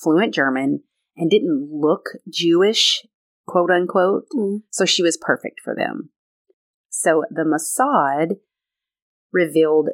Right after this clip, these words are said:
Speaker 1: details to her that she had not known before, and that solidified it for her she was gonna join them. So Mossad is Hebrew for institute. The Mossad is responsible for human intelligence collection, covert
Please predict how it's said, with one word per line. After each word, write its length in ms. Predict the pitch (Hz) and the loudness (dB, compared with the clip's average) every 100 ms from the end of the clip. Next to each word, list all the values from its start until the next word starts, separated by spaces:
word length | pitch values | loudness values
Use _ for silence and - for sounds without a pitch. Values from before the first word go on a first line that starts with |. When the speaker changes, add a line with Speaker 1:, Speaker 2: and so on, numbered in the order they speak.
| - 147 | -6 -2
Speaker 1:
details 480 | 208 240 180 151 | 0 0 0 -2
to 120 | - 131 | -2 -4
her 180 | 139 131 | -2 -2
that 120 | - - | -2 -2
she 180 | 185 | -2
had 160 | 165 156 | -2 0
not 180 | 151 - | 0 0
known 320 | 165 233 285 | 2 4 4
before, 540 | 185 - 147 143 143 - | 4 0 0 0 -2 -2
and 180 | 147 | 0
that 200 | 143 135 - | 2 0 -2
solidified 640 | - 156 139 131 - 135 | -4 0 0 0 0 2
it 100 | 135 - | 2 0
for 260 | 156 139 | 0 2
her 60 | 135 | 0
she 220 | - 151 | -2 -2
was 160 | 139 - | -2 0
gonna 200 | 143 143 | 0 0
join 280 | 127 107 | -2 -2
them. 320 | 92 120 190 - _ _ _ _ _ _ _ _ | 0 0 0 -4 _ _ _ _ _ _ _ _
So 420 | - - 175 165 - 202 | -4 2 4 4 2 -2
Mossad 440 | 170 - 220 214 | -6 0 2 4
is 220 | 160 - - | 2 -2 -2
Hebrew 360 | 214 185 160 | 0 2 2
for 280 | 160 143 - - | 2 -2 -2 0
institute. 960 | 240 - - 147 - 80 - - - - _ _ _ _ _ _ _ | 0 2 -2 -4 -4 -6 -8 -6 -8 -8 _ _ _ _ _ _ _
The 140 | 151 156 | -2 0
Mossad 760 | 151 - 240 262 185 147 143 | 2 2 2 4 4 4 2
is 220 | - 151 | -2 -2
responsible 800 | 160 - - 175 170 147 113 113 | -2 -2 0 0 0 0 0 0
for 200 | - 151 | 0 -2
human 320 | 139 165 185 | 0 2 2
intelligence 640 | 247 262 165 143 139 131 - | 2 2 2 0 0 -2 -2
collection, 680 | - 123 - - 147 160 175 _ _ - | -2 0 0 -2 0 -2 -4 _ _ -4
covert 380 | 202 214 262 | 0 2 2